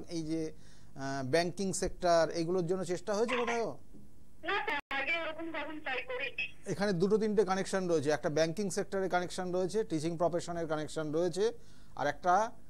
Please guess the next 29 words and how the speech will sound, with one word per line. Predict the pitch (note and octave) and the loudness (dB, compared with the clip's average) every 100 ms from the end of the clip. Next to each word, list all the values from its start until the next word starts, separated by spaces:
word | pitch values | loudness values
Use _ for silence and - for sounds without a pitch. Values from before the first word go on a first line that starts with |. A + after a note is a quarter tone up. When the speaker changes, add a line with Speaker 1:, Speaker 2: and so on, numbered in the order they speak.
| - - | -10 -6
Speaker 1:
দেখা | C#3+ D#3 | 2 4
যাচ্ছে | D#3+ F3 | 4 2
যে | F3 G#3 - | 2 2 2
কনসালটেন্সি | F3+ F#3 - A3 F#3 G#3 F#3 G3 | 2 2 2 2 4 0 2 2
রিলেটেড। | E3+ D#3 A#2+ G2+ G2+ - - - - - - - - - - - - - - | 2 2 -2 -6 -10 -10 -10 -10 -10 -10 -10 -10 -10 -10 -10 -10 -10 -10 -2
এই | E3+ | 0
দুটো | D3 C#3 E3 | 2 2 2
Speaker 2:
আচ্ছা। | F#3+ F#3+ | 2 0
Speaker 1:
তিনটে | F3+ G3 | 2 2
কানেকশন | - E3 E3+ - G3 E3+ | 2 0 -2 -2 -2 2
রয়েছে, | D#3 C#3+ G3+ | 2 2 0
এই | E3+ D3+ C#3+ | 0 0 0
জ-, | D#3 D#3 E3 | 0 0 -2
এইগুলো | D3+ C#3+ E3 F#3 | -2 0 0 0
কিন্তু, | F#3 F3 D#3+ A#3 | -2 -2 0 0
আহ, | D4 - - - - B2 C3 C3 | -2 -10 -12 -12 -10 -6 -2 0
অবশ্যই | C3+ D#3+ - F3+ | 0 0 2 2
এখানে | D#3 | 2
গুরুত্ব | E3+ F#3 F3+ | 2 2 0
দিতে | D3 - B2+ | -4 -4 -4
হবে। | D3+ | -2
কিন্তু | D3+ F3 G3+ | -2 -2 -4
সমস্যাটা | - F3+ G#3+ - A3 G3+ | -4 -4 -4 -4 0 2
হয়ে | D#3+ F3 | 4 4
যাচ্ছে, | C#3 - - C3 C4 - - - - - - - | 2 0 -6 -6 -6 -10 -12 -10 -10 -12 -10 -4
সেটা | F3 G3+ | 2 4
হচ্ছে | G3+ G3+ D#3+ C#3+ A3 | 4 2 0 0 -2
এখানে | D3 C#3 F3+ D3+ F3+ | -6 -2 -2 0 -2
দ্বিতীয়ভাবে | C#3 A#2+ G#3 A#3+ B3 D#3+ C3 G#2 | -2 0 0 4 4 4 0 -4